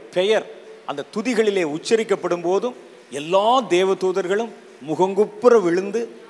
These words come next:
கர்த்தரை ஆராதனை செய்வாங்க. எல்லாரும் அப்படி முகங்குப்புற விழுந்து, இயேசு என்கிற பெயர் உங்களுக்கு எனக்கு தான் சாதாரணமானது மாதிரி இருக்கும். "இயேசுவே, இயேசுவேன்னு" சொல்லுவோம். பரலோகத்துல நீங்க இயேசுவேன்னு ஒரு வார்த்தை சொன்னீங்கன்னா, அந்த வார்த்தை சத்தம் பரலோகத்துல கேட்ட உடனே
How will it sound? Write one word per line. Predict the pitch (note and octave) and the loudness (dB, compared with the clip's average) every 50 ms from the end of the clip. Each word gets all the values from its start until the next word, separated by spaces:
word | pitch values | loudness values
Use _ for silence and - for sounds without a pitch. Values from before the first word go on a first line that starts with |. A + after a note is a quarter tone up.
| - - | 0 2
கர்த்தரை | F#3+ G3+ G3 - - G#3 F3+ E3 D#3+ D#3 D#3 D3 - - - - | 2 2 2 2 2 4 4 4 4 2 0 -4 -10 -14 -12 -6
ஆராதனை | A2+ D3 D#3+ F3 F3 E3+ E3 D#3 D3+ C#3+ C#3 C3+ | -4 0 2 4 4 4 4 4 2 -2 -2 -4
செய்வாங்க. | - - C3 A#2 G2+ G#2 G2+ F#2 - - - - - - - - - - - - - - - - - | -6 -6 -6 -6 -6 -6 -6 -8 -10 -14 -18 -20 -20 -20 -20 -20 -20 -20 -20 -20 -20 -20 -20 -14 -10
எல்லாரும் | A#2 C3+ C#3 D#3 E3 E3+ F#3 G3+ G#3+ G#3 E3 | -8 -4 0 2 2 4 4 4 2 2 2
அப்படி | C#3+ C#3+ C#3 | 0 -2 -2
முகங்குப்புற | C#3 C#3+ D#3+ E3 D3 D#3 C#3+ - D#3 C#3+ B2 | -2 -2 -4 -4 -4 -6 -4 -4 -4 -4 -2
விழுந்து, | C3 C#3 C#3+ C#3 C3 - - - - - - - - - - - - - | -2 -2 -2 -4 -4 -8 -12 -18 -20 -20 -20 -20 -20 -20 -20 -20 -16 -2
இயேசு | - E3+ G#3 A#3 A3 A#3 A#3+ A3+ | 2 4 4 4 4 2 0 -2
என்கிற | G#3+ G3+ G#3 G3+ G3 | 0 0 0 0 0
பெயர் | G3+ G3 G3+ G3+ G3+ | -2 -2 -2 0 0
உங்களுக்கு | F#3 F3 E3+ F3+ G3+ G3+ G3+ G#3+ | 0 -2 0 0 0 0 0 0
எனக்கு | G3+ F#3+ G3 F3+ G3 | -2 -2 -2 -4 -2
தான் | F#3 G3+ G3 F#3 - | -2 -2 -2 -2 0
சாதாரணமானது | E3+ D#3+ F3 F3 F#3 F#3+ F#3+ F#3 F#3 F3 F3+ F3+ F3+ F3+ E3+ E3 | 0 0 2 4 2 2 2 0 -4 -2 -2 -2 -2 -2 -4 -4
மாதிரி | F3 F3+ F3+ F3 | -4 -4 -2 -2
இருக்கும். | E3+ D#3+ C3+ C#3 B2+ | -4 -6 -8 -10 -8
"இயேசுவே, | C3+ E3 F3 E3 - E3+ D#3 D#3+ F3 E3+ E3+ - - - - - - - | -6 -4 -4 -4 -4 -6 -4 -2 -2 -2 -4 -8 -14 -20 -20 -20 -8 0
இயேசுவேன்னு" | D#3 F#3 F3+ - - E3 E3+ F3+ F3+ | 2 2 2 2 0 -2 -2 -4 -4
சொல்லுவோம். | - - D#3+ D3+ D3 C#3 B2 G#2+ - - - - - - - - - - - | -4 -6 -6 -4 -4 -6 -6 -10 -14 -20 -20 -20 -20 -20 -20 -20 -20 -6 -2
பரலோகத்துல | C#3+ D3+ E3 F3+ G3 G#3 G3+ G#3+ G#3 G#3+ G3 F#3 | 0 0 2 4 6 6 6 6 4 2 0 0
நீங்க | F#3 F3+ E3+ | -2 -2 -2
இயேசுவேன்னு | D#3+ D3 D#3+ F#3 G3 E3+ - G3 F#3+ G#3+ A3 A3 G#3+ | 0 4 4 4 4 2 2 2 2 4 4 4 2
ஒரு | G3 E3+ D#3+ | 2 2 4
வார்த்தை | D3+ D#3 F#3 F3+ - F#3 D#3+ - | 6 6 6 6 4 0 0 2
சொன்னீங்கன்னா, | D3+ C#3 C#3 C#3+ C3+ B2+ B2+ B2 B2 G2+ G#2 - - - - - - - - - | 2 2 2 0 0 0 0 0 -2 -2 -4 -8 -12 -16 -20 -20 -20 -20 -20 -12
அந்த | G#2+ G#2 F#2 | -10 -10 -2
வார்த்தை | G#2+ C#3 F#3 A3+ - - - A#3 A3 | 4 6 6 6 6 4 0 0 0
சத்தம் | - - F#3+ - - E3 C#3+ - | 0 -2 -2 0 -2 -2 0 -2
பரலோகத்துல | D3 D3 F3+ G3+ G3+ F#3+ F#3+ D#3+ | -2 0 2 2 0 2 0 -2
கேட்ட | C#3 - - G3 G#3+ G#3 - F#3+ | -2 -2 -2 -2 0 0 0 -2
உடனே | D#3+ D3 D3 C#3 C3 A#2+ | -2 -2 -2 -4 -4 -6